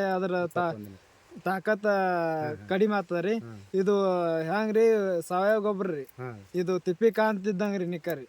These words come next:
Speaker 2: ಹಾಂ, ಹಾಂ ರೀ.
Speaker 1: ಅದ್ರ ಸಂಬಂಧ ಗೌಡ್ರು ಹೇಳಿದ್ರಿ ನಮಗೆ ರೀ. ಗೌಡ್ರು ಹೇಳ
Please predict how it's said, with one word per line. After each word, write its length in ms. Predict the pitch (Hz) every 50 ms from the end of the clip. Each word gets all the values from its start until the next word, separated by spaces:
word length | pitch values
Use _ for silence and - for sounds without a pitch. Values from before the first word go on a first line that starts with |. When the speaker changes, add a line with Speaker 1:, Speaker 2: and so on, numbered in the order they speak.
| - 131
Speaker 2:
ಹಾಂ, 120 | 127 120 107
ಹಾಂ 140 | 107 107 104
ರೀ. 180 | - 131 117 107 104 101 - _ _ - -
Speaker 1:
ಅದ್ರ 120 | 170 185
ಸಂಬಂಧ 420 | 185 - 208 208 214 226 226 226 226 226 220 214 208 202 190
ಗೌಡ್ರು 320 | 175 190 196 220 220 202 202
ಹೇಳಿದ್ರಿ 360 | 196 208 208 196 208 202 190
ನಮಗೆ 260 | 196 196 190 190 185
ರೀ. 200 | 175 190 220 240 240 208 170 - _ _ - - -
ಗೌಡ್ರು 220 | 175 190 214 208 202
ಹೇಳ 80 | 208